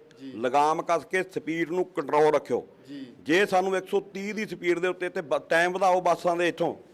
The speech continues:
Speaker 2: ਸੜਕ
Speaker 1: ਜੀ।
Speaker 2: ਛੋਟੀ ਹੈ, ਇੱਥੋਂ ਟਾਈਮ ਵਧਾਓ ਉਹਦੇ।
Speaker 1: ਜੀ।
Speaker 2: ਜੇ ਉਹਨਾਂ ਨੂੰ ਦੱਸ ਕੇ ਆਇਆ ਮੈਂ ਐਸ ਐਚ ਓ ਸਾਹਿਬ ਨੂੰ ਵੀ
Speaker 1: ਜੀ।
Speaker 2: ਜੇ ਉਹਨਾਂ ਦੀ ਸਪੀਡ ਸਾਨੂੰ ਇੱਕ ਸੌ ਤੀਹ ਤੇ ਮਿਲੀ
Speaker 1: ਜੀ।
Speaker 2: ਤੇ ਸਾਡੇ ਕਿਸੇ ਨੌਜਵਾਨ ਨੇ ਚਾਰ ਚਪੇੜੇ ਕਿਸੇ ਦੇ ਮਾਰਤੇ ਤੇ ਫਿਰ ਕਾਨੂੰਨ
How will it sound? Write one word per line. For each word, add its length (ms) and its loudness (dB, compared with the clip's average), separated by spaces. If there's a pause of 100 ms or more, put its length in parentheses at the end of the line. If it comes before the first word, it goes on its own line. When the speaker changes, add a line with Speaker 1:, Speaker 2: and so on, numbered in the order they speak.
(100)
Speaker 2:
ਸੜਕ 160 2
Speaker 1:
ਜੀ। 80 -6
Speaker 2:
ਛੋਟੀ 280 2
ਹੈ, 40 4
ਇੱਥੋਂ 180 -4
ਟਾਈਮ 220 0
ਵਧਾਓ 220 0
ਉਹਦੇ। 220 -2 (180)
Speaker 1:
ਜੀ। 160 -12 (200)
Speaker 2:
ਜੇ 440 2 (480)
ਉਹਨਾਂ 160 -2
ਨੂੰ 80 -4
ਦੱਸ 220 0
ਕੇ 100 -2
ਆਇਆ 120 2
ਮੈਂ 120 0
ਐਸ 120 -4
ਐਚ 140 -2
ਓ 80 -4
ਸਾਹਿਬ 160 0
ਨੂੰ 100 -8
ਵੀ 80 -6
Speaker 1:
ਜੀ। 60 -12
Speaker 2:
ਜੇ 440 2
ਉਹਨਾਂ 240 -2
ਦੀ 120 -6
ਸਪੀਡ 360 -4
ਸਾਨੂੰ 220 0
ਇੱਕ 140 -6
ਸੌ 100 -2
ਤੀਹ 220 -10
ਤੇ 120 0
ਮਿਲੀ 380 2 (300)
Speaker 1:
ਜੀ। 220 -14 (180)
Speaker 2:
ਤੇ 100 -2
ਸਾਡੇ 360 0
ਕਿਸੇ 200 -4
ਨੌਜਵਾਨ 480 0
ਨੇ 120 -2
ਚਾਰ 360 0
ਚਪੇੜੇ 440 -2
ਕਿਸੇ 180 0
ਦੇ 120 0
ਮਾਰਤੇ 500 0
ਤੇ 80 -6
ਫਿਰ 160 0
ਕਾਨੂੰਨ 540 -4